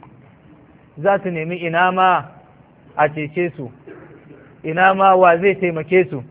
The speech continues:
babu wanda zai taimake su, za su yi nadama,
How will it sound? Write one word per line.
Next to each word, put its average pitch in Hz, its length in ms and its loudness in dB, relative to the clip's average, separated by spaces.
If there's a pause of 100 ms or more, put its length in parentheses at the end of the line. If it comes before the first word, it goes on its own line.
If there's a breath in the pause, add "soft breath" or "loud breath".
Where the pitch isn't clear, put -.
(140)
babu 170 380 6
wanda 202 220 2
zai 151 160 -6
taimake 131 440 -10
su, 131 60 -16
za 180 220 0
su 170 60 -10
yi 160 80 -6
nadama, 147 460 2